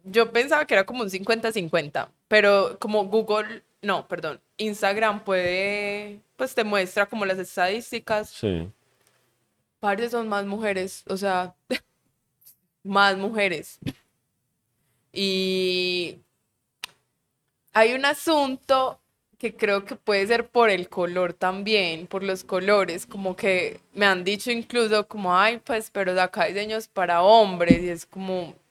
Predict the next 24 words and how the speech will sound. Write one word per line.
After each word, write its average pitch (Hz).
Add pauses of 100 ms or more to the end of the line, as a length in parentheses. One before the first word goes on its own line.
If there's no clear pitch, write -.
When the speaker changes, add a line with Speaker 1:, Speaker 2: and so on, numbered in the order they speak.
(380)
Speaker 1:
como 208
que, 214
"Ay, 240
pero 226
eso, 220
¿por 277
qué 240
no 214
puede 262
ser 262
para 202
hombres? 175
Qué 196
rabia". 170 (1700)
Pues, 240
porque 196
son 185
Speaker 2:
Pero 220
sí 113
Speaker 1:
tan 107
Speaker 2:
puede 120
ser. 156
Speaker 1:
heteronormados. 175
Ah. 190